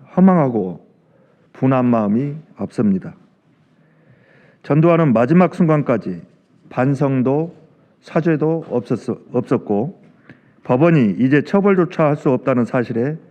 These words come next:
분노가 치밀어 오릅니다. 내란 학살의 주범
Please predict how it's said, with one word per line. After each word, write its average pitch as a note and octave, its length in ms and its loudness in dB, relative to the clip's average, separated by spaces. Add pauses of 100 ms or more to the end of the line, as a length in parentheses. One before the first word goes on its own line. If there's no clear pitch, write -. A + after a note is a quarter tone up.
(500)
분노가 C3+ 680 -2 (120)
치밀어 C#3 360 -2
오릅니다. F#2+ 480 -4 (1700)
내란 E3+ 300 4
학살의 E3+ 380 0
주범 B2+ 500 -2